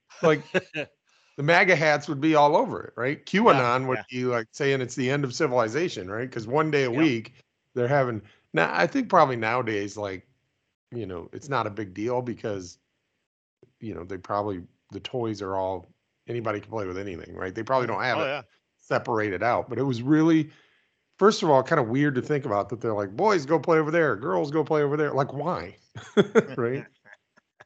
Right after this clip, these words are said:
Speaker 1: But then to switch it one day a week, I'm like,
Speaker 2: Yeah.
Speaker 1: "Wow, that, that was kinda progressive for its time."
Speaker 2: Yeah.
Speaker 1: You know?
Speaker 2: Well, a-, again, M-, M-, Mullen was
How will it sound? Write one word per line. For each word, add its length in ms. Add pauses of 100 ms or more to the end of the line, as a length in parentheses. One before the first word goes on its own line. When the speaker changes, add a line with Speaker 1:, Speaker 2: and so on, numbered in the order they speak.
Speaker 1:
But 140
then 260
to 80
switch 380
it 120
one 200
day 140
a 60
week, 300
I'm 160
like, 280 (360)
Speaker 2:
Yeah. 200 (560)
Speaker 1:
"Wow, 340
that, 220 (100)
that 80
was 140
kinda 200
progressive 580
for 180
its 120
time." 160
Speaker 2:
Yeah. 140 (580)
Speaker 1:
You 80
know? 80
Speaker 2:
Well, 320
a-, 220
again, 440 (200)
M-, 240
M-, 520
Mullen 440
was 340